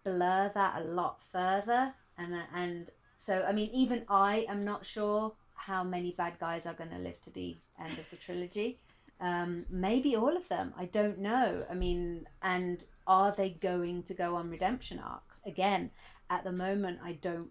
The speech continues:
quite know. I've got some vague ideas. Um, but I think you have to make them as real and as complex and as three-dimensional as you make your heroes. Um,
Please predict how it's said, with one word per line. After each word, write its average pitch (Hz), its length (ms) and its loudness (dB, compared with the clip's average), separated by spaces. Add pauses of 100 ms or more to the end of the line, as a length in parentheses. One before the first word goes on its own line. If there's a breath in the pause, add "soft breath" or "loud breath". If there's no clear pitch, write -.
(120)
quite 180 600 -4
know. 190 440 -2
I've 185 140 -4
got - 200 0
some 196 180 -6
vague 196 260 -2
ideas. 214 640 0 (680 loud breath)
Um, 180 520 2 (640)
but 196 320 6 (340)
I 196 80 0
think - 640 -2 (1200)
you 214 180 -2
have 233 420 0
to 233 80 -2
make 202 460 -2
them 170 280 -8
as 185 320 0
real 180 480 -2
and 170 160 -12
as 175 240 -2
complex 170 600 -8
and 160 140 -16
as 165 220 -8
three-dimensional 165 960 -12
as 170 240 -10
you 175 60 -6
make 165 340 -10
your 160 380 -10 (180)
heroes. 175 600 -6 (580 soft breath)
Um, 170 400 -2